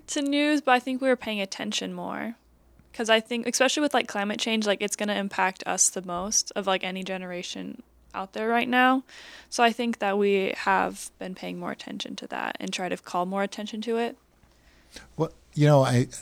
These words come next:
Speaker 2: it's funny. I asked, I interviewed a professor, a geography professor over at Augie this morning
Speaker 1: Mm-hmm.
Speaker 2: about sustainability. He was doing a s-, um,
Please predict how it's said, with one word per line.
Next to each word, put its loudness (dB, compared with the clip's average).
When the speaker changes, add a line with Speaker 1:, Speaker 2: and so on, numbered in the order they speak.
Speaker 2:
it's -2
funny. 6
I 4
asked, 6
I 4
interviewed 6
a 4
professor, 2
a 2
geography 4
professor 2
over 2
at 2
Augie 6
this -2
morning 2
Speaker 1:
Mm-hmm. -12
Speaker 2:
about 2
sustainability. 2
He 6
was 6
doing 4
a 0
s-, 0
um, 0